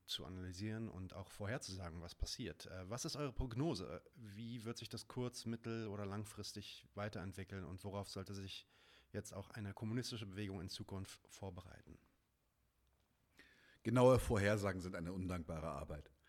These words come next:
Speaker 2: Sie erfordern eine genaue Auseinandersetzung mit der aktuellen Situation, die bald im Mittelpunkt unserer Arbeit stehen wird. Schon jetzt ist es möglich, einige aktuelle Trends zu skizzieren. Der Konflikt zieht sich hin,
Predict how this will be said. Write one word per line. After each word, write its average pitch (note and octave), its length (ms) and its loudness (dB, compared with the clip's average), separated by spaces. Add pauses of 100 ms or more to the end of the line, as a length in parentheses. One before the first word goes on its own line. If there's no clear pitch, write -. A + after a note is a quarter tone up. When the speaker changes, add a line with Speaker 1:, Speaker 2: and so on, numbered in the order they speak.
(140)
Speaker 2:
Sie G2+ 120 -2
erfordern G2 380 2
eine G2 200 0
genaue G2 420 6
Auseinandersetzung F#2+ 960 0
mit F2 140 -8
der - 120 -6
aktuellen F2 400 -2
Situation, F2 580 -4
die E2+ 80 -6
bald F2 280 -2
im F2+ 100 -2
Mittelpunkt - 420 -4
unserer E2+ 300 -8
Arbeit D#2+ 300 -6
stehen D2+ 340 -10
wird. - 200 -10 (360)
Schon - 180 -4
jetzt A2+ 240 0
ist - 120 -14
es A2 140 -8
möglich, G#2 460 -2
einige G#2 480 0
aktuelle F2+ 440 -6
Trends - 360 -2
zu E2+ 80 -12
skizzieren. - 600 -8 (500)
Der A#2 80 -6
Konflikt - 520 -2
zieht A#2+ 200 -2
sich A2 200 -2
hin, A#2 280 4